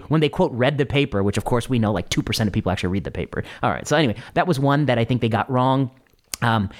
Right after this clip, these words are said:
I think, um, there was another one. I, I mean, I think the schools, everyone is getting wrong. Uh, I think, uh, Emily Oster was the only one who's getting it right and willing to go public.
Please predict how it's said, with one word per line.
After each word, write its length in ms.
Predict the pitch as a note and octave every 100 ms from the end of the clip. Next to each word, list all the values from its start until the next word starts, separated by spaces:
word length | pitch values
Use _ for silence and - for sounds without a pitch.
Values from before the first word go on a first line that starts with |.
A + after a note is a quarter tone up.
| - -
I 120 | B2+
think, 380 | A#2+ B2+ A#2 A2+
um, 400 | A#2 G#2+ G#2+ G#2+ -
there 100 | C3
was 120 | C3
another 300 | C3+ C3 D3+
one. 80 | F3+
I, 140 | G3
I 20 |
mean, 140 | C4+ C#4+
I 60 |
think 120 | D#4+
the 80 | -
schools, 400 | - - D#4+ F4+
everyone 300 | C3 F3 F#3+
is 100 | E3
getting 240 | D#3+ E3 C#3+
wrong. 560 | A#2 C3 D3+ E3 D#3+
Uh, 60 | -
I 320 | C3 B2+ B2+
think, 220 | - E3 - - - -
uh, 80 | - -
Emily 280 | D#3 G3
Oster 260 | D#3+ F3 F3
was 80 | D3+
the 80 | D3+
only 100 | D#3+
one 120 | D#3
who's 100 | A#2+
getting 220 | C#3 D3
it 60 | C3+
right 420 | A#2 C3 E3 -
and 220 | C3 B2
willing 240 | C#3 D3+ C#3
to 80 |
go 180 | A#2+ B2
public. 560 | - E3+ D#3+ G#2 G2